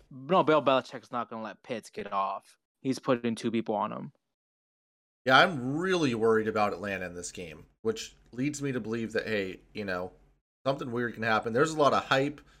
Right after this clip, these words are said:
Speaker 2: around, uh, New England right now, so I, I'm gonna take Atlanta plus seven. Uh, Indy at Buffalo. Buffalo's minus seven.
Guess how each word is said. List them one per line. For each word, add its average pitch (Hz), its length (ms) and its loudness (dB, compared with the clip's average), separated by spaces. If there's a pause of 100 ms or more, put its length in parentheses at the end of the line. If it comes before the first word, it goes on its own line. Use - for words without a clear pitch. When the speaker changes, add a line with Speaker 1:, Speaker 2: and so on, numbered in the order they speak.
(360)
Speaker 2:
around, 98 460 -4
uh, 90 380 -4 (460)
New 101 100 -6
England 107 260 -6
right 110 180 -2
now, 104 440 -2
so 82 260 -8
I, 82 260 -8
I'm 101 80 -8
gonna 107 140 -4
take 98 240 -10
Atlanta 85 260 -10
plus - 220 -14
seven. - 300 -12 (840)
Uh, 110 300 0 (400)
Indy 151 400 0
at 110 280 -2
Buffalo. 127 840 2 (340)
Buffalo's 107 480 -2
minus 98 420 -4
seven. 98 500 -6